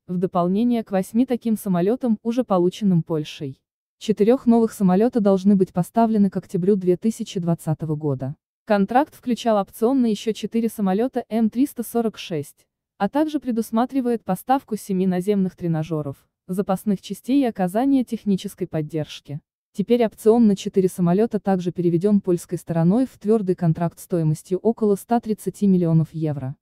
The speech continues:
Поставка этих самолетов должна быть произведена в течение две тысячи двадцать второго года.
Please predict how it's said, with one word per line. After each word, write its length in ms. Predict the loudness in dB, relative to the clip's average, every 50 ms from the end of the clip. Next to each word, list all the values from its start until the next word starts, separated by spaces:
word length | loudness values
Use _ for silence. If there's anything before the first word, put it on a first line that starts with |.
| _ _ _ _ _ -2
Поставка 500 | -2 -2 0 2 0 0 0 0 -4 -4
этих 260 | -4 -4 -4 -4 -6
самолетов 540 | -4 0 0 2 4 2 2 0 0 -2 0
должна 400 | 2 2 2 4 2 2 2 2
быть 160 | 0 -2 -4
произведена 540 | 0 0 0 0 0 0 0 2 2 2 0
в 60 | -4
течение 520 | -6 -12 -10 -4 0 2 4 4 4 2
две 200 | 2 2 2 0
тысячи 440 | 2 2 -4 -4 -4 -6 -8 -6 -4
двадцать 400 | -2 0 0 0 -2 -2 -8 -14
второго 400 | -8 -4 -4 -2 -2 -2 -2 -4
года. 400 | -4 -2 -4 -4 -4 -4 -8 -10